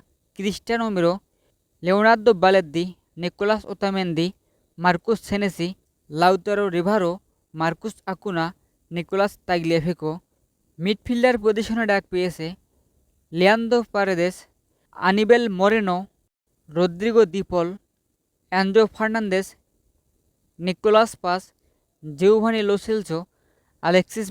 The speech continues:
ম্যাকালিস্টার, থিয়াগো আলমাদা। ফরওয়ার্ড লাইনে ডাক পেয়েছে জিলিয়ানো সিমিওনে, নিকোলাস গঞ্জালেস, ফ্রাঙ্কো মাস্তান্তুনো, লিওনেল মেসি, জোস মানুয়েল লোপেস, জুলিয়ান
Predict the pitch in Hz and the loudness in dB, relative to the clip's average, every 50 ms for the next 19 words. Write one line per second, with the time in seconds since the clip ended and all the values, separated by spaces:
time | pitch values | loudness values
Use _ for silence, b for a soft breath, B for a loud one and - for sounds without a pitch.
0 | 196 202 202 196 - 208 208 214 190 - - 175 180 185 - _ _ _ _ _ | -4 -4 -2 -2 -2 -2 -2 -2 -4 -6 -8 -8 -8 -8 -10 _ _ _ _ _
1 | _ _ _ _ - - 180 180 180 175 165 170 185 185 185 190 190 202 196 190 | _ _ _ _ -6 -2 2 4 4 4 4 4 4 4 4 2 0 -2 -2 0
2 | 196 196 208 - _ _ _ _ _ _ _ _ _ _ _ _ _ - - 175 | -2 -4 -4 -6 _ _ _ _ _ _ _ _ _ _ _ _ _ -4 2 4
3 | 180 208 226 226 240 247 254 247 247 233 226 226 220 _ - 220 214 208 175 - | 6 6 6 4 4 0 0 0 2 2 2 2 2 _ 0 0 2 2 0 -2
4 | 160 156 170 190 _ _ _ _ _ _ _ _ _ - 151 147 139 156 190 202 | -6 -8 -8 -10 _ _ _ _ _ _ _ _ _ -18 -16 -10 -6 -4 -2 0
5 | 220 240 247 247 247 254 233 - - 226 226 226 226 220 202 185 175 170 190 - | 2 4 4 4 2 0 -4 -4 -6 -6 -4 -2 -2 -2 -2 -2 -4 -6 -8 -10
6 | _ _ _ _ _ _ _ _ _ _ - 160 180 185 185 - 202 202 208 208 | _ _ _ _ _ _ _ _ _ _ -8 -4 -4 -4 -2 -2 0 0 2 0
7 | 202 170 156 151 190 196 196 185 180 170 170 185 196 - - _ _ _ _ _ | 0 -2 -4 -4 -4 -2 -2 0 2 2 2 2 0 -4 -14 _ _ _ _ _
8 | _ _ _ _ _ _ _ _ - - 185 196 202 196 185 214 202 196 202 208 | _ _ _ _ _ _ _ _ -6 -2 -2 0 0 0 -2 -2 0 2 2 2
9 | 196 - - 214 208 208 190 - 220 220 214 180 170 175 190 - _ _ _ _ | 0 0 -4 -4 -4 -4 -4 -2 -2 -2 -2 -2 -2 -4 -6 -8 _ _ _ _
10 | _ _ _ _ - 143 151 170 185 202 208 220 226 226 214 220 226 202 - 175 | _ _ _ _ -6 -2 2 2 2 2 2 2 0 0 0 -2 -4 -4 -4 -8
11 | 170 180 - _ _ _ _ _ _ _ _ _ _ _ _ _ _ _ _ - | -8 -8 -10 _ _ _ _ _ _ _ _ _ _ _ _ _ _ _ _ -14
12 | 143 143 180 202 214 - - 202 202 214 214 208 214 220 208 208 190 180 185 185 | -6 -2 0 0 0 -2 -4 -4 -2 0 0 2 2 2 2 2 2 2 2 2
13 | 180 185 185 202 202 - - _ _ _ _ _ _ _ _ _ _ _ _ - | 2 0 -2 -2 -4 -6 -16 _ _ _ _ _ _ _ _ _ _ _ _ -20
14 | 147 139 135 139 170 185 202 220 226 233 | -20 -16 -8 -4 -2 0 2 2 2 2